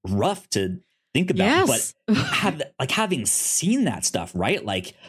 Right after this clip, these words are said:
Speaker 1: there mu-, like, I'm wondering if he's thinking, like, "It's better if none of this gets out." Like, I, d-, w-, we might as well all have just passed away on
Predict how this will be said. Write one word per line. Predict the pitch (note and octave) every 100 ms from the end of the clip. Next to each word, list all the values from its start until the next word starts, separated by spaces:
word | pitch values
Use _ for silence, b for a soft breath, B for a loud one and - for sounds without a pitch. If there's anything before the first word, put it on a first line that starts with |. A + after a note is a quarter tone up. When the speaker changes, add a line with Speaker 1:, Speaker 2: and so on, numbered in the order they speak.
| B _ _ D3
Speaker 1:
there | E3
mu-, | C3 C#3
like, | C#3+ C3 G#2+ - _
I'm | C#3+ D3
wondering | A2+ G#2+ A2+ C3+ C3+ A2+
if | G#2
he's | - A2+ G2 F2+ - _ _ -
thinking, | A#2+ A2+ G2+
like, | F#2 G2 -
"It's | C3 - - _ _
better | A2+ A2+ A2 A2
if | G2 G#2+
none | G2 F#2 F#2+
of | E2+ F2
this | F2 -
gets | F2 E2+ - -
out." | E2+ - - _ _
Like, | F2 E2 - _ _ _ _
I, | G2 - A#2
d-, | G#2+
w-, | - A2 G2 - - - _ _ _ _ - G#2+
we | A2+ B2
might | A2 G#2+ G#2+ G2+ F#2+
as | F2+
well | F#2 F2+
all | D2+ D#2+ D#2+ E2
have | E2 E2
just | - A#1 - - - - _ _ _ _ -
passed | D#2+ - -
away | F2+ - G2 G#2+ -
on | F2 D2+ D#2+